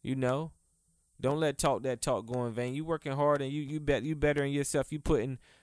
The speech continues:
uh, uh, um, yourself out on the limb for a reason. You know, you, you, you keeping it real for a reason.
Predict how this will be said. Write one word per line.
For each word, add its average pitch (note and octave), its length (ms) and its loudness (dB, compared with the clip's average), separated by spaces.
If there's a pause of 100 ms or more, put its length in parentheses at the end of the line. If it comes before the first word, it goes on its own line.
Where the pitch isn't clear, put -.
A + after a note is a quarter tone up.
(160)
uh, C#3 80 0
uh, A#2+ 400 4
um, A#2+ 160 -4 (500)
yourself D3+ 480 4
out C#3 140 6
on C#3 120 4
the C3 80 2
limb C#3 200 4
for C3+ 240 4
a - 20 6
reason. A2 500 2 (560)
You B2+ 120 0
know, C#3 140 4
you, D3 160 2
you, D3+ 160 -2
you D#3 180 -4
keeping D#3+ 340 -2
it C3+ 120 2
real C#3+ 220 4
for C3+ 240 4
a A#2 40 2
reason. A2+ 500 2